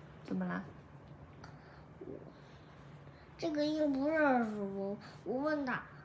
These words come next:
Speaker 2: 嗯，他叫我拿本-，把本子拿下去给他看，自己动都不动。
Speaker 1: <laughs> 嗯，确实挺懒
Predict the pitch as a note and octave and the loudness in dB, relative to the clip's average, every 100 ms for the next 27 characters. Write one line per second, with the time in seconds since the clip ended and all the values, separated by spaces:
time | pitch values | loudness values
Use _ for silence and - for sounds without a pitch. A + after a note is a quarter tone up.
0 | - - C#4+ B3 A3 F#3+ - - - - | -18 -8 -6 -4 -6 -12 -16 -16 -16 -14
1 | - - - - - - F4 E4 E4 G#4 | -14 -14 -14 -16 -14 2 6 6 12 12
2 | F#4+ D#4+ C#4+ C#4+ D#4 - B4 B4 F#4+ - | 12 12 10 8 8 12 12 12 0 -4
3 | - - F#4+ - G4+ C4 G3+ F4 F4+ - | -2 6 6 12 12 12 4 4 4 4
4 | C4 B3+ A#3+ A#3 G3+ E3 G3+ G#3 A#3 - | 4 4 4 2 2 0 0 0 -2 -4
5 | - - - G#4+ B3+ B3 A#4 F#4 G3 E3+ | -10 -12 0 4 4 2 4 4 4 0
6 | - - - - - - - - F#3+ A3 | -4 -6 -8 -10 -16 -16 -10 0 4 6
7 | - A#3+ A4+ - - - - - D#4 - | 4 0 -2 -6 -8 -8 -12 -4 -4 -4
8 | - - - - - - D#3 C#3 B2+ - | -10 -12 -14 -8 -6 -2 2 2 0 -6
9 | - - - - - - - A3 F#3 F3 | -12 -18 -18 -18 -18 -16 -6 -4 -2 -4
10 | - D#3+ D#3+ D#3 | -4 -6 -4 -6